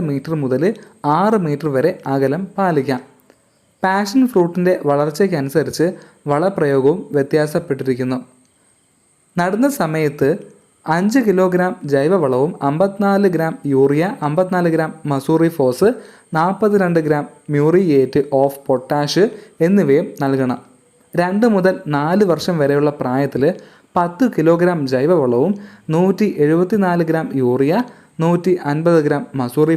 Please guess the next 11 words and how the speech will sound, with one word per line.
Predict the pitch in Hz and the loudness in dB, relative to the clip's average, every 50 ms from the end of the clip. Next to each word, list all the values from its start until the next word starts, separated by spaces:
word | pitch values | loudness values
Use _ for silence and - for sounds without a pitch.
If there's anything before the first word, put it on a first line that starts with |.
| 160 | 0
ഫോസ്, | - 131 123 123 - 185 233 254 - - - - _ - 160 | -2 -2 -2 0 2 0 0 0 -2 -8 -20 -20 _ -4 0
നൂറ് | 170 190 202 202 180 151 | 2 2 4 4 2 2
ഗ്രാം | 143 147 147 131 - - 143 | 0 0 -2 -2 -4 -4 -2
മ്യൂറിയേറ്റ് | 139 139 147 151 165 170 170 165 160 165 - 151 135 - - - - _ - 147 143 | 0 2 2 2 2 2 2 2 0 0 -2 -2 -2 -2 -6 -18 -20 _ -2 0 0
ഓഫ് | 143 143 - - | 0 0 -4 -4
പൊട്ടാഷ് | - 131 127 - - 160 147 135 131 - 143 165 - - - 143 | -2 -2 -2 -2 -2 -2 -2 -2 -2 -2 -2 -2 -2 -2 -2 -2
എന്നിവ | 147 147 143 131 127 143 175 - 190 160 | 0 0 0 0 -2 -2 -4 -4 -4 -4
നൽകണം. | 151 143 131 131 127 123 - - - _ _ _ _ _ _ _ _ _ - 175 175 | -2 -2 -2 -2 -2 -2 -4 -8 -14 _ _ _ _ _ _ _ _ _ -4 0 0
നാല് | 180 185 196 214 226 226 - - - - - 143 | 2 2 2 4 4 2 2 0 -6 -8 -4 -2
വർഷം | 147 143 147 - - 190 180 175 | -2 -2 -2 -2 -4 -4 -4 -4
പ്രായമായ | - 147 139 143 156 175 175 160 147 143 143 | -4 -4 -2 -2 -2 -2 0 0 -2 0 0